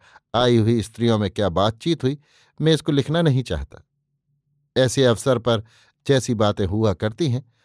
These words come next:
उसको आप लोग अपने आप समझ लें। अभी आप सुन रहे थे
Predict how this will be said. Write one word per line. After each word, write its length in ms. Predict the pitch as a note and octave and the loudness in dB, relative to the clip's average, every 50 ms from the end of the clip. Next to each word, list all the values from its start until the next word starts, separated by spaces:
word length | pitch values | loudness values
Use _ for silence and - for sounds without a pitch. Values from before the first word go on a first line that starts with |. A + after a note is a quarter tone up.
| _ _ _ _ - | _ _ _ _ -6
उसको 300 | D3 C#3+ - - D3 C3+ | -6 -4 -2 0 2 2
आप 260 | A#2+ A2+ A2 A2+ A2+ | 2 2 0 -2 -2
लोग 200 | G#2+ G#2+ F#2+ G2+ | -2 -2 0 -2
अपने 260 | G2+ - - G2+ G2 | -4 -4 -4 -4 -2
आप 180 | G2+ A#2 D3 - | -2 -2 -2 -4
समझ 380 | - - A#2+ G2 E2+ D2+ - | -6 -6 -4 -4 -4 -4 -6
लें। 180 | C#2+ B1+ - - _ _ _ _ _ _ _ _ _ _ _ _ _ _ _ _ _ _ _ _ _ _ _ _ _ _ _ _ _ _ _ _ _ _ _ _ _ _ _ _ _ _ _ _ _ _ _ _ _ - | -10 -12 -12 -14 _ _ _ _ _ _ _ _ _ _ _ _ _ _ _ _ _ _ _ _ _ _ _ _ _ _ _ _ _ _ _ _ _ _ _ _ _ _ _ _ _ _ _ _ _ _ _ _ _ -2
अभी 240 | C#3 C3+ D3 D3 D3 | 0 2 4 4 4
आप 120 | C3 B2 | 4 2
सुन 200 | - - C3+ B2+ | 0 0 0 2
रहे 180 | C3+ D3+ G3 G#3 | 2 2 2 0
थे 200 | - A2+ D#2 | 0 -4 -6